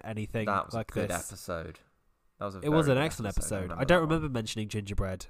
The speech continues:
Speaker 1: on that episode, but I'll have to go back and check, I think, and see. Maybe that will solve the mystery. Listeners, if you wanna go back and listen to it again, uh, and let us know, that'd also be great.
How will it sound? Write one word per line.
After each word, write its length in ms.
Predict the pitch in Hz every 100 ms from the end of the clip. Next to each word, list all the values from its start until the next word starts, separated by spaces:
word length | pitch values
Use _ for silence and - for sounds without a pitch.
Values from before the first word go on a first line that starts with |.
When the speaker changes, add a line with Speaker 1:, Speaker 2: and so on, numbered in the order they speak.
| - -
Speaker 1:
on 140 | 101
that 120 | 98
episode, 520 | 95 - - 90 90 -
but 140 | 98 -
I'll 220 | 95 104
have 160 | 113 -
to 80 |
go 80 | 117
back 220 | 104 95
and 100 | 101
check, 380 | - 104 - - -
I 40 |
think, 400 | - 87 - - -
and 120 | 101
see. 360 | - 104 95 98
Maybe 160 | 110
that 140 | 107 92
will 80 | 101
solve 240 | 104 95
the 40 |
mystery. 520 | 95 101 - 95 82 - _ _ _ -
Listeners, 400 | 147 - 101 98
if 100 | 110
you 80 |
wanna 140 | 135 117
go 100 | 90
back 180 | 92 -
and 80 | 98
listen 180 | - 101
to 100 | 98
it 120 | 92 -
again, 340 | 92 87 90 _ _ _ _ _ _ _
uh, 280 | 101 92 90
and 100 | 95
let 140 | 98 95
us 80 | 95
know, 300 | 110 95 92
that'd 200 | 95 92
also 240 | 92 92
be 80 | 87
great. 400 | 85 82 85